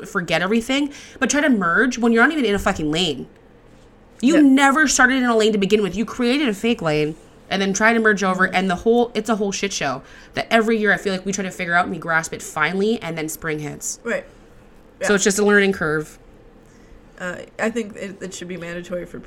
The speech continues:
Speaker 2: people to have to, um, do some sort of, um, like, permit, but, like,
Speaker 1: Like
Speaker 2: drive
Speaker 1: winter?
Speaker 2: Well, no, like, uh,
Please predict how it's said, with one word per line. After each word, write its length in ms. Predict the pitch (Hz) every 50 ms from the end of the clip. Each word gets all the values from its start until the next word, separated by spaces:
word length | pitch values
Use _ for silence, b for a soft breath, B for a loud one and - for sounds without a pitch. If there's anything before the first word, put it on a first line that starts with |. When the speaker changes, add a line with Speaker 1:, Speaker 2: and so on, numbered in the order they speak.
| - - -
Speaker 2:
people 240 | - 190 175 180 180
to 100 | 175 175
have 180 | 170 175 170 -
to, 180 | 175 175 165 160 - - - 185
um, 300 | - - - - - - - -
do 280 | 185 180 180 180 175
some 220 | 170 - - 175 170
sort 240 | - - 175 175 165
of, 260 | 170 170 165 170 185 - - - - - 185
um, 200 | 185 170 175 175
like, 180 | 170 - -
permit, 480 | - - 196 190 185 190 185 - - 180
but, 160 | 180 175 156
like, 160 | 170 156 -
Speaker 1:
Like 720 | - - - - - - - - - - - - - 180 -
Speaker 2:
drive 240 | 180 170 165 180
Speaker 1:
winter? 480 | 175 175 175 185 202 202 208 220 233 - B B B B B B -
Speaker 2:
Well, 160 | 233 247 247
no, 340 | 247 254 254 240 240 - -
like, 320 | 226 220 202 - - - -
uh, 400 | 202 190 190 185 185 175 160